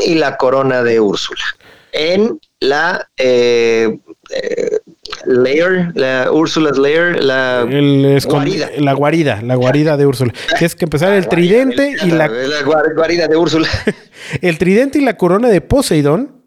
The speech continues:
Speaker 2: o del papá, bueno, Tritón, ¿no? Se llamaba el,
Speaker 1: Tritón,
Speaker 2: el
Speaker 1: Tritón,
Speaker 2: Tritón,
Speaker 1: Tritón, sí,
Speaker 2: del
Speaker 1: sí.
Speaker 2: rey Tritón en la, en la guarida de Úrsula. Y esto creo que está cañón. No sé cómo te ha ido con ella, amigo.
Speaker 1: Sí, eh,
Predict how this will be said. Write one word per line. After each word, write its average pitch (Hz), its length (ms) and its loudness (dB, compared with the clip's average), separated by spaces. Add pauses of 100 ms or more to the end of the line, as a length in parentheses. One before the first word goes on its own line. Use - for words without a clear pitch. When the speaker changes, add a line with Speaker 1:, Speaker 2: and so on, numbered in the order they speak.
(640)
Speaker 2:
o 135 200 2
del 123 480 2
papá, 143 280 -2
bueno, 156 300 0
Tritón, 151 420 -2
¿no? 156 140 0
Se 151 120 -2
llamaba 123 380 2
el, 107 300 0
Speaker 1:
Tritón, 151 360 -2
Speaker 2:
el 135 60 -4
Speaker 1:
Tritón, 139 360 0
Speaker 2:
Tritón, - 20 -
Speaker 1:
Tritón, 120 340 -4
sí, 107 120 -2
Speaker 2:
del 135 160 0
Speaker 1:
sí. 135 40 -6
Speaker 2:
rey 165 140 2
Tritón 196 560 -2
en 131 200 0
la, 120 260 0
en 131 80 2
la 123 60 2
guarida 143 340 2
de 143 80 4
Úrsula. 131 340 0 (400)
Y 151 200 2
esto 160 540 0 (180)
creo 139 340 0
que 143 400 0
está 135 640 0
cañón. 156 240 -2
No 160 80 0
sé 180 100 -4
cómo 165 240 -2
te 165 60 -2
ha 151 40 2
ido 151 140 0
con 127 160 -8
ella, 101 200 -4
amigo. 87 260 -8 (1200)
Speaker 1:
Sí, 233 540 -2 (320)
eh, 165 720 0